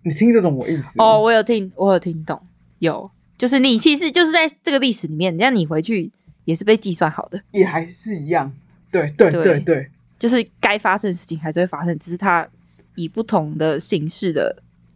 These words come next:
Speaker 2: 样子去发生。
Speaker 1: 或者是其实你，就是因为你回去了，所以才会这样子。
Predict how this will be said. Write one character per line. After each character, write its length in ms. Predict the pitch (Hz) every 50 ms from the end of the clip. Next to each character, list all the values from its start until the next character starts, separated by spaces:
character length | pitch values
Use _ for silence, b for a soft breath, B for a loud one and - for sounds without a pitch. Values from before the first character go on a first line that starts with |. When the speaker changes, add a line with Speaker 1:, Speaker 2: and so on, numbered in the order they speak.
| _ _
Speaker 2:
样 220 | - 202 151 139 135
子 120 | 143 147
去 140 | 135 - 147
发 260 | - - - - -
生。 220 | 160 - - - _ 196 190 - _ _ _ _ _ _ _ _ _ _ _ _ _ _ _ _ _
Speaker 1:
或 240 | - - 285 233 190
者 60 | 196
是 100 | 233 240
其 140 | - - 175
实 120 | 156 156
你， 300 | 160 156 147 139 123 - - _ _ _ _ _ _ _ _ _ _ -
就 100 | - 220
是 120 | 208 214
因 80 | 233 233
为 100 | 226 190
你 100 | 160 147
回 300 | 147 - 131 110 123 139
去 240 | - - 190 180 147
了， 200 | - - - - -
所 200 | - - 190 180
以 20 |
才 140 | 160 165 127
会 100 | 131 139
这 200 | 147 - 160 143
样 240 | 135 - - - 147
子。 180 | - - -